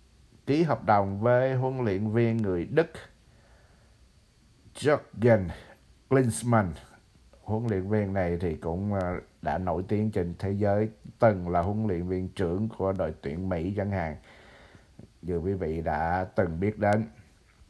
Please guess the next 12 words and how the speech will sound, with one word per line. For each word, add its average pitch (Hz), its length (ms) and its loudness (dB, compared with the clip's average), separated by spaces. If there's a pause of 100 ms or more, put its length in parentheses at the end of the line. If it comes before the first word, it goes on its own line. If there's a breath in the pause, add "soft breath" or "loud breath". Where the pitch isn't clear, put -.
(480)
Và 95 260 0
ông 92 280 -2
là 95 80 0
một 90 280 -4
tiền 87 300 0
đạo 80 240 -2
hết 127 200 2
sức 123 220 -4
sắc - 500 -4
bén 113 340 2
của 98 220 -2
đội 78 340 -4